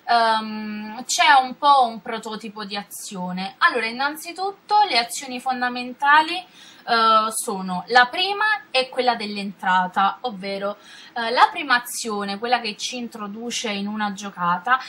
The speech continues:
è sempre un pochettino fondamentale, perché ci si perde un po' più sulla descrizione fisica, insomma estetica,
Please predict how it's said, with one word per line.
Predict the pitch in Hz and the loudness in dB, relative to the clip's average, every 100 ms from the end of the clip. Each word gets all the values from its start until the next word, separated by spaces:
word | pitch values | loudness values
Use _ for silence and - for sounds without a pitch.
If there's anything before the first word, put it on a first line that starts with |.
| - | -6
è | - | -2
sempre | 415 - 294 285 285 | 0 2 2 2 -2
un | |
pochettino | 262 285 311 - 269 240 | 0 -2 -2 -4 -2 -2
fondamentale, | 240 233 214 208 196 202 - 185 185 208 | -2 -2 0 0 -2 -6 0 2 2 -2
perché | - 359 320 330 240 | -6 -6 -4 -6 -4
ci | - | -6
si | 277 302 | -6 -6
perde | 294 269 226 | 6 6 6
un | 226 240 | -2 -2
po' | 302 285 - | 2 2 0
più | - 262 | -8 -8
sulla | 262 262 220 | -6 0 0
descrizione | 208 214 - 262 262 - 247 226 226 | 0 -4 -8 -10 -8 -4 -2 0 0
fisica, | 240 - 226 220 - 233 302 | -2 -8 -8 -8 -4 2 2
insomma | - 285 - 240 226 | 2 -4 -4 -2 -4
estetica, | 226 - 208 190 185 190 196 | -6 -6 -6 -6 -6 0 2